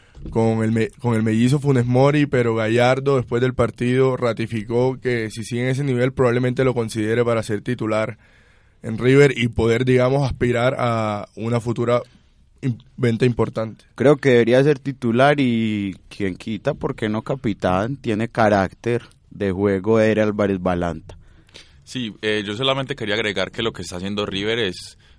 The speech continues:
Speaker 3: un tremendo papelón, porque está último en un grupo
Speaker 2: Un fiasco.
Speaker 3: relativamente, relativamente fácil.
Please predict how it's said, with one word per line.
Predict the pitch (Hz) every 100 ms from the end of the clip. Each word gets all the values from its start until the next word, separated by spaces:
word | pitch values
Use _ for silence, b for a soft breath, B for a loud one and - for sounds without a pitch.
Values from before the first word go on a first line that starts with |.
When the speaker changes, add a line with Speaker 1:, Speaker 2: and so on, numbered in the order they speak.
| -
Speaker 3:
un | 92
tremendo | 98 95 92 87 85
papelón, | 80 85 87 117 92
porque | 98 101
está | 101 98 95
último | 131 117 117 113 107
en | 95
un | 90
grupo | 92 110 98 107 107
Speaker 2:
Un | 107
fiasco. | 131 104 95 -
Speaker 3:
relativamente, | 117 113 104 95 - 104 101 107 104 104 107 104 101 101 101 -
relativamente | 95 92 - 92 101 101 92 101 95
fácil. | 147 101 95 82